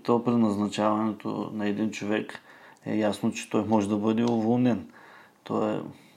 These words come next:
нали, логична връзката и щом може да бъде уволнен, значи може да бъде по някакъв начин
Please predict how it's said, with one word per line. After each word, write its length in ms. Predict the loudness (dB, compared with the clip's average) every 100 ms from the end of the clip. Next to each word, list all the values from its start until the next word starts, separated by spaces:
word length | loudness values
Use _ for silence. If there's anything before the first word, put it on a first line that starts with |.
| -10
нали, 380 | -8 -6 -8 -8 -16 -4
логична 540 | 0 4 4 2 2
връзката 600 | 2 0 -4 -14 -6 -4
и 140 | -4 -6 -16 -20 -20 -20 -20 -14
щом 380 | -6 4 4 8
може 240 | 6 6
да 100 | 2
бъде 240 | 2 2
уволнен, 600 | 4 2 2 0 2 0 0
значи 360 | -2 -2 -2
може 340 | 0 0 -2 -2
да 120 | -4
бъде 520 | -2 -2 0 0 -2 -6
по 80 | -4
някакъв 360 | -2 -2 -6 -4
начин 480 | -4 -4 -4 -4